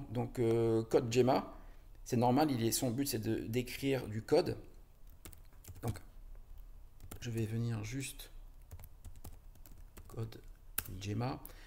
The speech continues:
Donc, euh, voilà, donc ça se base sur le modèle Gemma de, de Google. Et, euh, il réalise des tâches de codage. Voilà, donc code génération,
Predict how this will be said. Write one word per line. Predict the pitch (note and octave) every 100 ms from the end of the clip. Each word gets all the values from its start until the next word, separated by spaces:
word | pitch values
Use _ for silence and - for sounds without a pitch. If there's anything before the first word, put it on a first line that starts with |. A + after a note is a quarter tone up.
| - - -
Donc, | A2 A2
euh, | A#2
voilà, | A2+ C3+
donc | C3+ A2+
ça | A#2
se | -
base | B2 B2
sur | A#2+
le | A2
modèle | A#2 A2 A2
Gemma | G#2+ B2+ C#3
de, | B2 A2+ G#2+ A2+
de | A#2
Google. | A2+ A2+ C#3+ - - - - - - - - - - - - - - - - - - C3
Et, | C3+ D3+ - A2+
euh, | A2 G#2+ G#2+ G#2 G2+ F2 E2+ E2+ - - - -
il | B2
réalise | A2+ A#2+ B2
des | A2
tâches | A2+ A2
de | A2
codage. | G#2 F2+ F2+ - - - - - - - - - - - -
Voilà, | - G2 G2 - - -
donc | -
code | - G2
génération, | G2+ F#2+ F#2 - F#2 G2 G#2 G#2 G#2